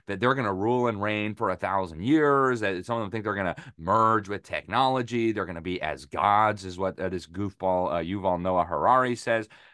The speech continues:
uh, they think they're gonna have eternal life. I mean, th-, this stuff is absolute foolishness. And so when a Christian comes and <laughs> says, "No, no, no,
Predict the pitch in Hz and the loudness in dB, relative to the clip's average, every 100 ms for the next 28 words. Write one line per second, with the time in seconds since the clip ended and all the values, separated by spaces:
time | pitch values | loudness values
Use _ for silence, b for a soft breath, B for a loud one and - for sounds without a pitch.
0 | - 90 87 85 95 98 87 82 78 82 | -8 -2 -2 0 -2 -2 -6 -6 -6 -4
1 | 78 78 - 78 131 B B 175 185 170 | -6 -6 -10 -2 -2 B B -6 0 2
2 | 208 175 - 135 113 87 85 - 95 82 | 4 2 2 -2 -2 -2 -4 -4 -8 -4
3 | 143 151 113 73 - 98 131 117 117 101 | -2 -2 -4 -8 -12 -6 -2 0 0 -2
4 | - 285 - 120 104 113 107 107 - 131 | -2 -6 -4 -8 -2 -2 -2 -6 -6 -4
5 | 101 135 156 117 | 0 4 4 2